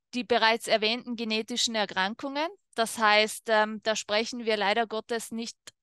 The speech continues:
sehr, sehr oft nicht von diesen klassischen, ähm, rezessiven Erbgängen, vielleicht wo es sogar, ähm, Gentests gibt, sondern bei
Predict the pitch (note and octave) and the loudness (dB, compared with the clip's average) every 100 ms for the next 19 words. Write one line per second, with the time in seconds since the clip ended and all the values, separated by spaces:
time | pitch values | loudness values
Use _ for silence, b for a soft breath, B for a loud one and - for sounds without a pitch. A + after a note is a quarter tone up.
0 | - - A#3 A3+ C4+ A#3 A3 A3 A3 - | -14 -2 4 4 4 2 2 2 -4 -8
1 | A#3 A3+ - A#3 A3 A3 G#3+ - F#3 A3 | -10 -12 -12 -12 -10 -10 -12 -4 -2 -2
2 | - A#3 - A3+ A3 - B B B B | -4 -6 -6 -6 -12 -12 B B B B
3 | B B G#3+ G#3+ G#3+ G#3+ G#3+ G3+ - G3+ | B B 4 6 6 2 -4 -10 -8 0
4 | A3 A3 A#3+ - A#3 G#3 A3+ G#3+ - G#3 | 0 0 -6 -4 -8 -8 -8 -6 2 2
5 | G#3+ - A3 G#3+ G#3+ G#3+ G#3+ - F#3+ F#3 | 2 0 2 2 0 -4 -4 -6 0 0
6 | G3 G3 G3 - G3 F#3 F#3 F3+ - F3+ | 0 -6 -8 -6 -2 2 4 4 2 -2
7 | F#3 G3 F3+ F3+ G3 A#3+ A#3+ G#3+ - - | -6 -10 -8 -6 -4 -4 -4 -4 -4 -14
8 | - A3 - G#3+ G3+ G3+ F#3+ F#3 F#3 | -10 -10 -8 -8 -4 -4 0 2 2